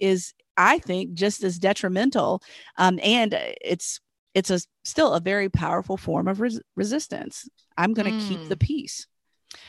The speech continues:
Speaker 2: Yeah, that's a really great example. Um, because we, I don't think anyone would look at a peacekeeper in the context of maybe a
Speaker 1: Right.
Speaker 2: group environment, whether that's
Speaker 1: Right.
Speaker 2: your tri club or your business, and say, "That person is resistant,"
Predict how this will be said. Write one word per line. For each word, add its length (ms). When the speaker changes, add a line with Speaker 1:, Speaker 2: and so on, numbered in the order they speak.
Speaker 2:
Yeah, 380
that's 220
a 80
really 280
great 340
example. 640
Um, 500
because 260
we, 240
I 120
don't 180
think 180
anyone 460
would 100
look 280
at 80
a 40
peacekeeper 840
in 160
the 80
context 460
of 100
maybe 240
a 60
Speaker 1:
Right. 60
Speaker 2:
group 200
environment, 680
whether 160
that's 220
Speaker 1:
Right. 60
Speaker 2:
your 80
tri 340
club 420
or 80
your 160
business, 560
and 120
say, 600
"That 200
person 380
is 160
resistant," 640